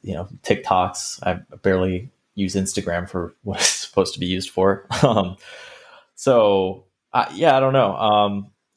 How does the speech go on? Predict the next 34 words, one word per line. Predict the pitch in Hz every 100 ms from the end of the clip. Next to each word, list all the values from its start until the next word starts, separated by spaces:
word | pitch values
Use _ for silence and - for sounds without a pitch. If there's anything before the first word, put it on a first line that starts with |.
| _ _ _ _
I, | 123
but | 120 139
I, | -
you | 151 131
know, |
I, | 113 120 -
I |
think, | 113 123 104
like, | 107 101 101 - - - _ _ _ _ -
I |
think | 147 120
there's, | 117 104
like, | 95
wisdom. | 95 101 104 101
I | 101
think | 95 98
there's | 90
certain | 98 90
things | 87
that | 80 82
maybe | 90 -
take | - -
a |
long | 82 -
time, | - 87 90 90
and |
you | 85
see | - 87
what | 82
works | 92 92 -
and | 87
doesn't. | 87 87 87
So | - 82
it's, | -